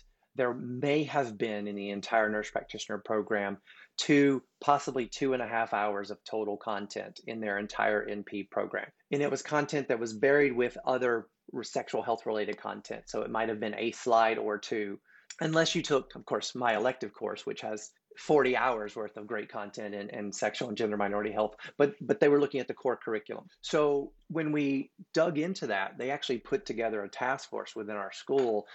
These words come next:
to say, "We've gotta fix this issue, because if diversity, equity, and inclusion and belonging are part of the core tenets we believe nurse practitioners should, should bring to the table,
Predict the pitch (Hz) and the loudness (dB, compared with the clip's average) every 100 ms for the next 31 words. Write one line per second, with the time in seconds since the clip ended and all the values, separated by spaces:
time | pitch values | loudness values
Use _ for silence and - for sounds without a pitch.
0 | - 135 - 117 107 123 127 120 98 - | -10 -6 2 2 4 2 4 2 2 -6
1 | - 117 - - 104 - 131 - 101 95 | -2 -2 -2 -4 -4 -2 -2 -2 -4 -4
2 | 95 - 113 - 113 107 101 - 113 107 | -8 -6 -8 2 4 4 2 0 0 0
3 | - - 113 123 - 120 117 120 110 101 | -4 -2 0 2 2 2 2 0 -2 -4
4 | 104 - 127 123 120 110 110 104 101 107 | -4 2 4 4 0 0 -4 0 2 4
5 | 120 139 117 101 98 - 117 104 101 - | 4 4 2 -2 -4 0 4 4 2 -2
6 | - 120 120 - 117 104 107 - - 113 | 2 2 2 -2 -4 -2 -4 -2 2 2
7 | 101 - 135 117 - 113 110 110 104 110 | 2 0 0 0 0 0 4 4 4 0
8 | - - - - 104 104 - 98 - - | 0 -4 -2 -4 -2 -4 -2 -2 -4 -20
9 | - - - 113 120 127 127 107 98 - | -20 -6 -2 0 0 0 -2 -6 -6 0
10 | 160 135 98 95 | 2 2 0 -4